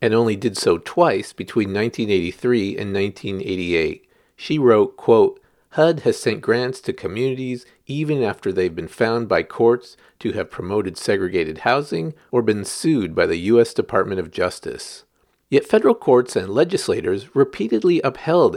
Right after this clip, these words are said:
A F F H. In a nineteen seventy case in Philadelphia, a judge ruled that hud was required to assess racial impact when it approved a redevelopment project.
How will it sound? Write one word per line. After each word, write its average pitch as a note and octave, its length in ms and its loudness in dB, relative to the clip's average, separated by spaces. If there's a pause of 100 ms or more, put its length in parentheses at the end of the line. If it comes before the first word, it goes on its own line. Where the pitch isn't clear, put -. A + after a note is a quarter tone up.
A - 140 -6
F - 140 -14
F F2 180 -8
H. - 460 -12 (520)
In A#2+ 120 -2
a A#2 60 2
nineteen A#2+ 480 -2
seventy D#3 400 -2
case E2+ 460 -10
in F2 180 -10
Philadelphia, A2 840 0 (320)
a C#3+ 60 0
judge G#3+ 320 4
ruled D3 340 2
that G2 360 2
hud F3 260 -2
was G2 200 0
required C#3 640 -2
to G#2+ 140 -4
assess A#2 400 -4
racial A#2 400 0
impact C3 520 -6 (280)
when A2 120 0
it A2 80 -2
approved B2+ 420 2
a A#2+ 40 4
redevelopment G#2+ 680 0
project. - 600 -8